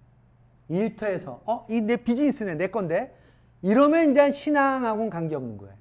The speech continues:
이제. 이 비즈니스가 주님의 것을, 이게 청직이란 단어예요. 이게. 청직이란 단어 뜻은 주-, 주인이 맡긴 일을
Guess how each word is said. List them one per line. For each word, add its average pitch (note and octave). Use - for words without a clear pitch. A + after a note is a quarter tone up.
이제. -
이 A3+
비즈니스가 C4+
주님의 F4+
것을, A#3+
이게 D#3
청직이란 G#3+
단어예요. A#2+
이게. -
청직이란 C#4+
단어 A3
뜻은 G#3+
주-, A3
주인이 C#4
맡긴 G#3+
일을 G3